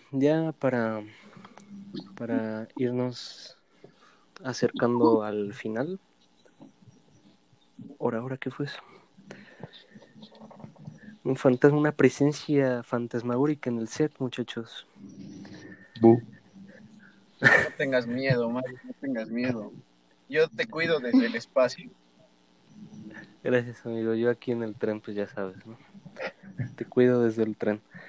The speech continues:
Speaker 1: Bueno, ya les digo, para, para irnos acercando ya a las conclusiones finales, porque, pues, el tiempo pasa, pasa y no se detiene, como dice Bad Bunny. Bueno, <laughs> quiero,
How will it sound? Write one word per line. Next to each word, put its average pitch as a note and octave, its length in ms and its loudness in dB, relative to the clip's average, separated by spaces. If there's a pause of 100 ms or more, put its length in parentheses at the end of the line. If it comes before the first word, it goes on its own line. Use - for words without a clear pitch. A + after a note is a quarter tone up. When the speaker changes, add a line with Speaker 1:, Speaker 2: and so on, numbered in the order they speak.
(220)
Speaker 1:
Bueno, B2 180 4 (600)
ya C#3 280 6 (120)
les B2+ 240 -4
digo, A#2+ 160 -2
para, A2 340 -4
para A#2 200 -2
irnos B2+ 220 -6
acercando A2+ 580 -4
ya A2 160 -4
a A2 40 -6
las A2+ 140 -8
conclusiones A2+ 600 -6
finales, A2 580 -6 (880)
porque, - 240 -12
pues, - 460 -4 (840)
el A#2 120 -4
tiempo A#2+ 380 2
pasa, A#2 420 4
pasa A#2 400 -4
y A#2 60 -2
no A#2 160 -4
se - 160 -4
detiene, A2+ 560 -2
como G#2 220 -4
dice A2 240 -2
Bad G#2+ 180 0
Bunny. A2 300 0 (1080)
Bueno, - 200 -6 (220)
<laughs> - 760 -4 (680)
quiero, C3+ 640 4